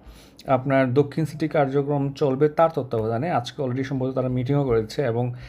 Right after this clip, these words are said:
তিনি নিজেকে মাননীয় মেয়র হিসেবে, আহ, আপনার ওই, আহ, ব্যানারে হচ্ছে এটা লেখা ছিল।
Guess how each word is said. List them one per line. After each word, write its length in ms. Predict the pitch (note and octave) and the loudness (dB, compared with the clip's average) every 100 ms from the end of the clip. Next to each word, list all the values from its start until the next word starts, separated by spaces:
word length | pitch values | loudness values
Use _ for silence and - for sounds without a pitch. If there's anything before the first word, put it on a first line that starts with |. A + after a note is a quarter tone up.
| - - | -20 -4
তিনি 140 | C#3+ C#3+ | 0 2
নিজেকে 320 | C3+ C#3 C#3+ | 2 0 2
মাননীয় 440 | B2 A#2+ B2+ C3 | 4 4 2 0
মেয়র 300 | B2+ B2 B2+ | 2 2 2
হিসেবে, 560 | C3 A#2+ B2+ C3 A#2+ F#2 | 0 -4 -2 2 2 0
আহ, 240 | G2 D#2 | -4 -6
আপনার 340 | E2 - A2+ A2 | -10 -4 -2 0
ওই, 320 | A2 G#2+ G#2+ - F2+ | 0 -2 -4 -8 -10
আহ, 80 | G2+ - | -8 -4
ব্যানারে 380 | A#2 B2+ C3 C3+ | 2 4 4 -2
হচ্ছে 240 | C3 C3+ | -4 -4
এটা 160 | B2+ B2 | -4 -2
লেখা 240 | A2+ A2 | -4 -6
ছিল। 340 | B2 - G#2 | -6 -6 -4